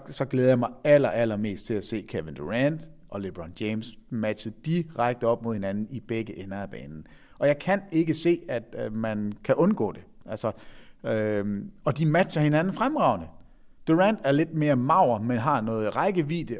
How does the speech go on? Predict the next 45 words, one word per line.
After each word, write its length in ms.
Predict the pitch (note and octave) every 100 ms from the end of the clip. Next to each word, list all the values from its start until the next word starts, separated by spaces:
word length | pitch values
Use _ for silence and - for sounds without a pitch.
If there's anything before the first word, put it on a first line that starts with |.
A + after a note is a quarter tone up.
| C3+
og 120 | A#2
er 60 | A#2+
blevet 220 | A#2 A2
en 80 | G#2+
meget 260 | A2+ C#3
bedre 160 | A2+ G#2
forsvarsspiller. 580 | B2 D#3 A#2+ - B2 B2+ - - -
LeBron 440 | C3 B2+ D3+ G3 B2
er 140 | A#2
fysisk 380 | - G#3 - G#2+
stærk 280 | C#3 E3 D3
nok 200 | B2+ A#2+
og 80 |
hurtig 300 | G#2+ E3+ F3+
nok 160 | B2+ C3+
til 80 | B2
at 80 | G2+
følge 140 | A2 G#2+
med 220 | B2 F#3+
Durant. 400 | D#3+ C#3 D3 - - - -
Hvem 420 | A2+ D#3+ E3 A#2+
vinder 220 | D3 C#3+
den 220 | - C3+
matchup? 460 | A2+ C3 A#2+ G#2+ -
Det 200 | C#3+ B2
er 60 | B2+
en, 120 | B2+ - - - -
altså, 280 | B2 - A#2 -
jeg 160 | D3 D#3
ved 160 | F3
godt, 320 | C3 C#3+ - -
at 160 | G#2+
Westbrook, 440 | B2 D3 - A#2 C#3
jeg 120 | C#3
synes, 200 | B2+ A#2+
Westbrook 320 | A#2 A2 F#2+
skal 120 | -
blive 220 | G#2+ F#2+
M 80 | G2
V 80 | G2+
P 80 | C3 B2+ - -
for 100 | A2+
den 140 | A2
regulære 360 | G#2 G#2 A2+ G#2
sæson. 420 | G#2+ - B2 C3+